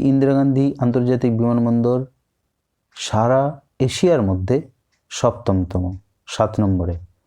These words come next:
আর বেশ-, বিশ্বের মধ্যে, ওয়ার্ল্ড বিশেষে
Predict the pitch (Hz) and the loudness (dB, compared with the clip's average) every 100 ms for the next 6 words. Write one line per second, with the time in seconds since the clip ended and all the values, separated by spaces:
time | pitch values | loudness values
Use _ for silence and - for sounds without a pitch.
0 | _ _ _ 120 101 95 113 110 - - | _ _ _ -2 0 2 0 -2 -6 -4
1 | 113 147 - 151 101 95 95 104 156 - | 0 0 0 -2 0 0 0 0 -2 -4
2 | - 117 135 110 101 101 107 | 0 2 2 0 -2 -2 -2